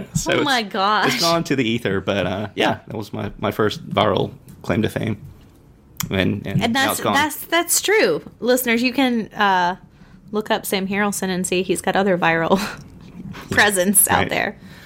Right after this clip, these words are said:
Speaker 1: Um,
Speaker 2: Well, speaking of, we haven't even talked about the coronavirus.
Speaker 1: I was gonna talk about our kid. Like, you, we have to leave in a minute 'cause you, you've gotta go
Speaker 2: I know, we gotta go back
Speaker 1: take
Speaker 2: to
Speaker 1: our
Speaker 2: the
Speaker 1: kid to the
Speaker 2: doctor.
Speaker 1: doctor for a virus.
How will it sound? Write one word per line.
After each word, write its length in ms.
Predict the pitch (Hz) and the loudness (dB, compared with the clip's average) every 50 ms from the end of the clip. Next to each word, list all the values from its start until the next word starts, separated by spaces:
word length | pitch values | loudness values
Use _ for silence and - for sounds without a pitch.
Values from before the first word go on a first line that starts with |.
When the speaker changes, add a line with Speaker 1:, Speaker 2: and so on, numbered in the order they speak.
| - - - - | -20 -4 -4 2
Speaker 1:
Um, 360 | - 110 104 101 101 98 98 - - - - - - - - - - - - - | 4 4 4 4 4 0 -2 -6 -12 -20 -20 -20 -20 -18 -8 -6 -4 -2 -2 0
Speaker 2:
Well, 180 | - 220 240 226 | 4 4 4 4
speaking 440 | - 165 - 240 240 240 262 208 202 | 4 4 4 4 4 4 4 4 6
of, 180 | 208 202 180 | 6 4 4
we 100 | 180 196 | 4 2
haven't 180 | 196 196 190 196 | 2 2 2 2
even 160 | 190 185 175 | 0 0 0
talked 200 | 175 165 165 185 | 0 0 0 0
about 200 | 175 175 170 160 | 0 -2 -2 -2
the 60 | 165 | -2
coronavirus. 920 | 165 - - 160 160 160 180 196 185 156 143 139 139 139 135 - - - - - - | -8 -8 -6 -4 -2 -2 0 -2 -2 -2 -2 -2 -2 -2 -4 -4 -6 -10 -12 -4 4
Speaker 1:
I 100 | - 107 | 6 6
was 80 | 107 - | 6 6
gonna 140 | - 117 101 | 6 4 4
talk 160 | - 107 101 | 4 4 2
about 200 | 107 95 92 90 | 4 4 4 4
our 100 | 92 90 90 | 2 2 -2
kid. 380 | - - - 120 131 120 101 | -4 -2 2 4 4 4 4
Like, 160 | - - - - | 2 -2 -2 -2
you, 260 | 101 - - 104 - | -4 -2 -2 -4 -2
we 120 | - 101 101 | 2 4 4
have 80 | 104 - | 4 4
to 80 | 104 | 0
leave 220 | 92 98 110 120 120 | 2 4 4 4 4
in 80 | 98 | 4
a 20 | 90 | 4
minute 240 | 87 90 90 90 | 4 4 2 0
'cause 140 | - - 87 | -2 -4 -6
you, 80 | 95 98 - - - - - - - | -6 -8 -10 -16 -20 -20 -20 -20 -2
you've 140 | - 95 92 | -2 -2 0
gotta 180 | 87 90 90 87 | 0 0 0 2
go 120 | 87 92 90 | 2 2 2
Speaker 2:
I 280 | - 262 269 269 269 | 2 2 2 2 2
know, 120 | 254 226 220 | 2 0 0
we 60 | 240 | 2
gotta 120 | 262 269 247 | 2 2 2
go 80 | 233 | 2
back 140 | 190 190 180 | 2 2 2
Speaker 1:
take 100 | - 208 | 2 4
Speaker 2:
to 60 | - | 4
Speaker 1:
our 60 | 202 180 | 2 2
Speaker 2:
the 80 | - - | 2 2
Speaker 1:
kid 100 | 104 143 | 0 2
to 140 | 156 104 95 | 2 0 0
the 100 | 98 - | 2 2
Speaker 2:
doctor. 320 | - - 139 131 - - 101 | 2 2 2 2 2 0 0
Speaker 1:
doctor 60 | 95 | -2
for 360 | - - - - 95 95 92 | -4 -6 -4 0 2 2 2
a 40 | 92 | 2
virus. 460 | 87 101 113 117 113 - - - - | 2 0 0 0 0 -2 -2 -4 -4